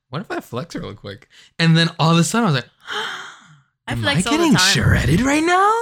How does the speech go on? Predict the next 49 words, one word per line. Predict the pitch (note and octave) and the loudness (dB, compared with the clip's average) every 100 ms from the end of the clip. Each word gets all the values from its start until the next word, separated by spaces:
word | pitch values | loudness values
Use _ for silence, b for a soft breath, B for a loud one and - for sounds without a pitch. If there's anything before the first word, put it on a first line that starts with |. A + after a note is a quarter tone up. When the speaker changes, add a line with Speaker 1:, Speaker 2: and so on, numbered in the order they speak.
| A#4+ - | -6 -8
Speaker 2:
Every | C4 D4+ | -6 -2
Speaker 1:
I'm | D3 C3 | -2 -2
kidding, | C4 C4 | -2 -4
Speaker 2:
single | C4 | -6
Speaker 1:
whatever, | - - | -8 -8
whatever. | G#3+ | -6
Speaker 2:
moment | G#3 A#3+ C4 | -6 -6 -4
I | A3 | -2
have | G#3+ G#3 | -2 -2
a, | G3 - - | -4 -6 -10
like, | G3+ G3+ | -6 -6
I | F#3+ | -4
go | F#3+ | -6
through | G3+ A#3 | -8 -10
a | |
mirror | E3+ F3+ G#3+ | -8 -6 -6
and | F#3 | -2
I'm | C#3+ | -2
at | B2 | -2
my | |
Speaker 1:
Mm-hmm. | - | -6
Speaker 2:
la-, | E3+ F#3+ - | -8 -12 -16
my, | - F#3 E3+ | -12 -8 -8
uh, | |
mo-, | E3+ F3 - | -8 -12 -8
my | F#3+ F3 | -8 -8
own, | D4 _ _ _ _ _ _ | -12 _ _ _ _ _ _
lift | G#3 G#3 | -18 -14
my | F#3+ | -14
shirt. | - G3+ - | -10 -10 -10
Speaker 1:
Bro, | - A2+ G#2+ A2+ A2 - | -18 -12 -6 -4 -6 -10
really? | G2+ F#2+ G#2 | -12 -8 -6
Speaker 2:
Make | F3+ | -6
a | |
check, | - F#3 _ _ | -8 -12 _ _
yeah. | G#3 G3+ | -12 -8
Speaker 1:
Wow. | G2 - | -6 -8
Speaker 2:
I | - - - | -10 -18 -14
Speaker 1:
Just, | B2 - | -12 -12
Speaker 2:
check. | G2 - | -14 -10
Speaker 1:
just | B2 | -8
making | A#2+ A#2+ | -6 -8
sure. | - A#2+ | -8 -8
Speaker 2:
Yeah, | B2 - | -10 -12
Speaker 1:
Double | A#3+ | -10
Speaker 2:
making | - B2 | -8 -6
Speaker 1:
checking. | C3+ A#3+ A#3 | -4 -4 -6
Speaker 2:
sure | - | -12
my, | G3 G3+ | -6 -6